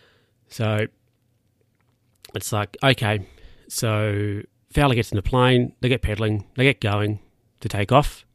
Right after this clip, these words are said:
And I should say, at the end of the, uh, their pen, they have a ramp, right? They have a ramp. So, um,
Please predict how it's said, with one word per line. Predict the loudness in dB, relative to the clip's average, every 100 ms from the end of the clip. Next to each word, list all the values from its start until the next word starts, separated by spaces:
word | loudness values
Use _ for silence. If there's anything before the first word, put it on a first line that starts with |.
| _ _ _ _ 0
And | 2
I | 2 -2
should | -10 -8
say, | -4 -4
at | -2 -2
the | 2
end | 2 0
of | -2
the, | -2 -2 -2
uh, | -6 -10 -10
their | -8 -10
pen, | -6 -2 0
they | 0
have | -2
a | -6
ramp, | -4 -6 -8 -16 -20 _ _
right? | -14 -14
They | -12
have | -8
a |
ramp. | 0 0 -2 -14 _ -20 -20 -20 -20 _
So, | 0 2 4 2 -2 _ _ _ _ _
um, | -4 0 0 0 -2